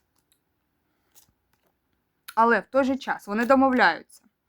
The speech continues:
Обмежено. Угу. В той же час є загроза. Щоб ви розуміли, обстріли робляться обмежені на якісь місця.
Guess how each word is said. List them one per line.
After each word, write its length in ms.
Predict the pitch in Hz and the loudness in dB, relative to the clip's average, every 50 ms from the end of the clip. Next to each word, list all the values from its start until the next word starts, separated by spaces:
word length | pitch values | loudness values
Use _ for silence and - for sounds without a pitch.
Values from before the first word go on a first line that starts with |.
| _ _ _ _ _ _ _ _ | _ _ _ _ _ _ _ _
Обмежено. 500 | - 214 214 220 196 190 180 170 170 185 - _ _ _ _ | -12 -8 -4 -4 -4 -4 -6 -10 -14 -16 -20 _ _ _ _
Угу. 320 | 226 240 226 208 185 165 - _ _ _ _ _ _ _ _ _ _ _ _ _ _ - _ _ - - - - - - - - _ | -4 -4 -2 -2 -4 -8 -12 _ _ _ _ _ _ _ _ _ _ _ _ _ _ -20 _ _ -20 -20 -20 -20 -20 -20 -20 -20 _
В 120 | _ _ | _ _
той 140 | - 285 302 | -2 -2 0
же 120 | 254 269 | 0 -2
час 320 | - - 302 339 370 - 240 | -2 -2 -2 -2 -2 -4 -6
є 120 | 240 254 | -6 -4
загроза. 480 | - 254 214 196 196 175 160 - _ _ _ _ _ _ _ _ _ _ _ _ _ _ _ _ _ _ | -4 -6 -6 -8 -10 -14 -14 -16 _ _ _ _ _ _ _ _ _ _ _ _ _ _ _ _ _ _
Щоб 180 | - - _ | -20 -14 _
ви 80 | 294 339 | -4 -2
розуміли, 520 | 349 285 285 269 233 190 160 151 151 - - | 0 0 2 0 0 -2 -6 -10 -16 -16 -6
обстріли 640 | - 262 330 359 - - - 302 277 226 208 196 | -4 -2 -2 -2 -6 -10 -6 -4 -2 -2 -2 -2
робляться 400 | 208 247 254 254 269 262 269 214 | -2 -2 -2 0 -2 -2 -4 -8
обмежені 1040 | - - 247 269 269 226 226 233 247 269 285 285 247 254 233 233 226 196 165 156 165 - _ | -8 -2 -2 0 0 2 0 2 2 2 2 0 0 -2 -2 -4 -4 -6 -10 -12 -16 -18 _
на 120 | 208 208 214 | -14 -10 -10
якісь 540 | 220 220 220 247 269 254 240 - - - | -10 -10 -8 -8 -8 -8 -8 -12 -14 -14
місця. 640 | 208 202 180 185 196 196 214 226 - - - 170 - | -14 -12 -12 -10 -8 -8 -8 -8 -10 -14 -18 -18 -18